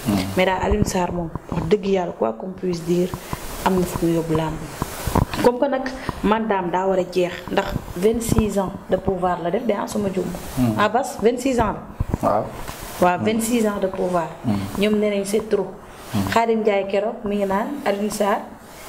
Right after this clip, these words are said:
Speaker 2: kenn mënu koo remplacer.
Speaker 1: Hmm.
Speaker 2: Am na ñeneen ñu doon wax, Yékini dégg nga li mu wax.
Speaker 1: Hmm.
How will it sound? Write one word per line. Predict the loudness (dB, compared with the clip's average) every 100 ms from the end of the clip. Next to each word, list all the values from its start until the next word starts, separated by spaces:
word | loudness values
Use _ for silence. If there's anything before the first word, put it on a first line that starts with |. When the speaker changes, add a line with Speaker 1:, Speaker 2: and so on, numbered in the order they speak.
| 0
Speaker 2:
kenn | 2 4
mënu | 4 4
koo | 4 2
remplacer. | 0 -2 -2 -2 -4 -8 -6 0
Speaker 1:
Hmm. | 2 2 -2 -2
Speaker 2:
Am | 2
na | 2
ñeneen | 4 4 4 4
ñu | 4
doon | 4 2 2
wax, | -2 -6 -14 -18 -12 2
Yékini | 4 4 2 2
dégg | 2 2
nga | 2
li | 0
mu | 0
wax. | -2 -4 -4 2
Speaker 1:
Hmm. | 2 2